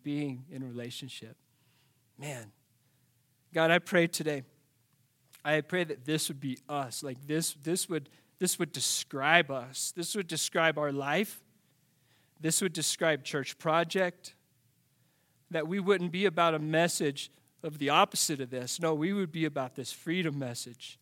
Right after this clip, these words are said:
And God, I pray for our lives that we would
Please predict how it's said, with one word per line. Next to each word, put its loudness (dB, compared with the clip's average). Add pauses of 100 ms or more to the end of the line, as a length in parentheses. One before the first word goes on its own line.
(1200)
And -16
God, 4
I 4
pray 0
for -8
our 2
lives -4
that -2
we -4
would 2